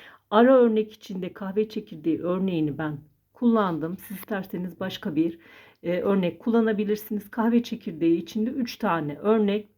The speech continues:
e, on sekiz artı üç, yirmi bir ilmek, yirmi bir ilmek ve katları şeklinde,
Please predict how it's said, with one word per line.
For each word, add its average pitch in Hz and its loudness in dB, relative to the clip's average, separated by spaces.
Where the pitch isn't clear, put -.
e, 190 -2
on 233 2
sekiz 220 -2
artı 180 -4
üç, 233 -6
yirmi 208 2
bir 185 0
ilmek, 160 0
yirmi 240 6
bir 208 2
ilmek 208 -4
ve 165 -6
katları 190 -4
şeklinde, 170 -2